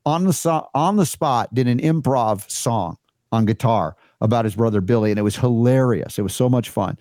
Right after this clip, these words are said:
And these are the special things you'll never forget. So he got to spend his birthday with us and sort of his honeymoon 'cause he's just newly married, uh, Billy. But you'll hear more about that story on Sunday Conversation coming up on the, I don't know what day in December it is, but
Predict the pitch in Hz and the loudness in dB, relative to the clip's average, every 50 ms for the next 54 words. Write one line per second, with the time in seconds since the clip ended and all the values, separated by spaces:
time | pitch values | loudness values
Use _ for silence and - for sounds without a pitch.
0 | - - - - _ - 113 156 190 160 160 156 123 120 104 - - - 147 139 | -14 -20 -20 -10 _ 2 2 4 4 4 2 2 2 0 0 -2 -4 -2 -2 -2
1 | 123 - 127 120 110 - 123 117 113 107 107 101 107 110 107 98 98 87 - 95 | 0 0 -2 -2 0 0 -2 -2 0 0 0 2 2 2 2 0 -2 -4 -4 -4
2 | 90 82 90 87 73 - - - - - 101 90 87 82 78 - _ _ _ _ | -2 0 0 0 -2 -4 -6 -8 -4 -2 0 0 0 -2 -4 -8 _ _ _ _
3 | 113 110 123 117 - - - - 120 113 98 87 87 117 113 98 - 110 101 101 | -2 0 0 -2 -4 -8 -6 -2 -2 -2 -2 -2 -2 -2 -2 0 0 0 0 0
4 | 98 92 - 98 104 - - 123 - - 190 190 156 110 113 - - 120 120 113 | 0 0 0 -2 -2 -2 -4 -4 -2 0 0 0 0 -2 -2 -2 0 0 0 2
5 | 101 95 92 85 - 95 101 95 90 95 110 - - 110 104 101 92 90 87 95 | 2 0 0 0 0 0 0 0 0 0 -2 0 2 2 2 2 2 2 2 2
6 | 98 101 98 90 85 - - _ _ _ _ _ _ - 78 78 80 90 87 80 | 2 2 2 0 0 -4 -10 _ _ _ _ _ _ -4 -4 -2 0 0 0 0
7 | 78 82 82 123 131 160 160 139 147 160 143 139 135 131 120 127 117 113 - 107 | 0 0 0 0 2 2 2 4 2 2 2 2 0 0 0 0 -2 0 0 -2
8 | 98 - - - 127 117 113 104 98 98 98 - _ _ _ _ _ _ - 98 | -2 -4 -2 0 0 2 2 2 0 0 -2 -6 _ _ _ _ _ _ 0 2
9 | 107 104 - - 127 110 104 101 - 120 104 92 90 85 - - 95 95 - - | 2 0 0 -2 -2 0 0 0 0 0 0 0 -2 -2 0 0 0 0 0 -2
10 | 101 92 - 101 87 85 85 90 87 82 - _ _ - - - - 50 50 - | -4 -2 0 0 2 2 2 0 0 -2 -4 _ _ -4 -4 -4 -2 -4 -4 -4
11 | - - - - - - - - - - - - - - - - - 95 95 90 | -6 -6 -8 -6 -6 -4 -4 -4 -6 -6 -6 -6 -8 -8 -8 -6 -2 -2 0 0
12 | 90 87 87 90 92 - - _ _ _ _ _ _ _ _ _ _ 175 175 - | 0 0 0 0 -2 -4 -6 _ _ _ _ _ _ _ _ _ _ -8 -8 -4
13 | - 127 120 113 107 101 90 95 - - 104 95 87 90 87 85 82 87 90 98 | -2 0 0 2 0 0 -2 -4 -4 -2 -2 0 0 0 0 0 0 0 0 0
14 | 92 - - - - _ _ _ _ _ _ _ - - - - | -2 -6 -10 -16 -18 _ _ _ _ _ _ _ -4 -4 -4 -6